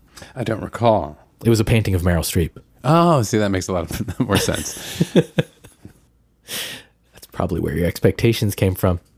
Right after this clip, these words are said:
Speaker 1: Mm-hmm.
Speaker 2: But I do think it does serve some bit of plot device, right? Because it's what leads to the flirting, right? You, you, first, you, Will sees the aide carrying the painting, and then she lowers the painting, and it, and it's revealed that she's a pretty woman.
Speaker 1: Yes, indeed.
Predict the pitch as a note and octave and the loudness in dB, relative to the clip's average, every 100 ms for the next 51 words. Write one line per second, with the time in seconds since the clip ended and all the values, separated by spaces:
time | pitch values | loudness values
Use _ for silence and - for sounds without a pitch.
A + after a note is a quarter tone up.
0 | _ _ B2 G#2+ A2+ G#2+ _ _ _ - | _ _ -4 -2 -4 -6 _ _ _ -18
1 | - - - E3+ E3 D3+ A#3 A3 F3+ C#3+ | -18 -18 0 4 4 4 2 2 2 2
2 | D#3+ - C#3+ C#3 C3 A2+ G#2 A2+ G#2 G2+ | 0 2 -2 0 0 0 2 0 0 -2
3 | - E3+ - F#2 E2+ A#2+ B2 B2+ A2+ A2+ | 0 0 0 0 0 2 0 0 0 2
4 | G2 - _ - C3 - C3 B2 D#3 C#3 | 0 -4 _ -2 0 2 2 2 2 0
5 | - A2 - D3 C#3+ E2 E2 F#2+ G2+ A#2 | 2 2 2 2 2 0 -2 0 0 -2
6 | B2+ - C#3+ - A#2 A2+ - - B2+ D3 | -2 2 2 2 0 0 -2 -4 2 2
7 | C#3+ A#2+ - C#3 A#2+ A2 G#2+ G2+ A2+ A2+ | 2 -2 0 2 2 2 0 2 2 2
8 | G#2+ - A2+ G#2 G2 G2 F2+ F2 E2+ - | 0 0 0 2 0 0 0 0 -2 -2
9 | - A#2 G2+ D#2+ D#2+ F2 _ - A2+ A2 | 2 2 2 -2 -4 -8 _ 0 4 4
10 | G#2+ G2+ - - A2+ A2+ A#2 G#2+ G#2+ A2+ | 2 0 -4 -2 2 4 4 2 0 0
11 | G#2+ G2 - G#2 G#2+ - - A2 A2 G#2+ | 2 0 0 -2 -2 -4 -2 2 2 2
12 | B2+ C#3+ E3 A#2+ G2 G#2 - _ - C3 | 2 4 4 2 0 -2 -4 _ -2 0
13 | A2 - F#2+ F#2 A2 D#2 D2+ _ _ A#2 | 0 0 0 2 0 -2 -8 _ _ 0
14 | F#2+ - F#2 F2 E2+ | 0 2 0 0 0